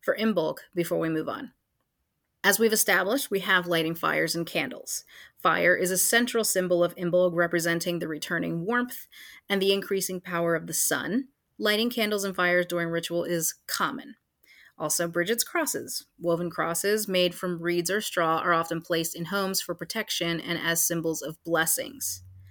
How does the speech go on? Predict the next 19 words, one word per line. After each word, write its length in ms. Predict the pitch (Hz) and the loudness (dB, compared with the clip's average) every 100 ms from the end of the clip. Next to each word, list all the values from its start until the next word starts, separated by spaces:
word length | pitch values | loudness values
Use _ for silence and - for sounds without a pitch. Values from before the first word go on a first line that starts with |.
| - - - - | -20 -20 -20 -8
Purification 880 | - 196 185 202 190 233 247 226 175 | 0 4 4 2 2 2 2 0 -2
rituals. 720 | 151 - 113 95 - - - _ _ _ _ - | -2 -4 -4 -8 -6 -8 -8 _ _ _ _ 2
Imbolg 300 | 254 269 240 | 8 8 8
is 100 | 214 | 2
a 60 | |
time 280 | 208 214 196 | 0 2 2
for 120 | 190 | 0
purification 760 | 180 185 180 170 170 165 - 165 | 0 0 0 -2 -2 -2 -2 -4
and 220 | - 170 | -4 -8
cleansing. 640 | - 180 180 170 - - 175 _ _ | 0 2 2 0 -6 -10 -16 _ _
People 240 | - 196 190 | -8 -2 0
may 180 | 185 170 | 2 0
engage 380 | 170 170 170 | 0 0 0
in 100 | 170 | 0
rituals 380 | 165 165 165 160 | -2 -2 -2 -2
to 140 | - 175 | -4 -8
cleanse 360 | - 165 160 | -4 -2 -2
their 140 | 147 143 | -2 -4
homes 520 | - 214 208 208 | -2 -2 0 -2